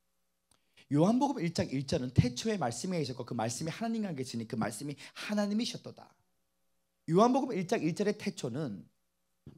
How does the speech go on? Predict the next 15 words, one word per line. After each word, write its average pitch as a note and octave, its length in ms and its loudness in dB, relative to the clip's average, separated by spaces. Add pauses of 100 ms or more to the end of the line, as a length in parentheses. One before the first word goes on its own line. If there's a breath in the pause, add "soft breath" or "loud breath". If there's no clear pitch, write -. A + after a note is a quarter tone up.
만물이 D#3+ 680 2
창조되기 D3 420 -4
전, C3+ 300 -2
만물, C3 600 0
태양과 G#3+ 580 -6
별과 D#3+ 460 -6
달이 F#3 400 -6
창조되기 D3 540 -2
전, G#3 280 4 (300 soft breath)
창세 B3+ 600 4
전에 G3+ 480 0 (140)
보이지 A#3+ 680 0
않는 G3 440 -6
영적 C#3+ 340 -8
세계가 F3 640 2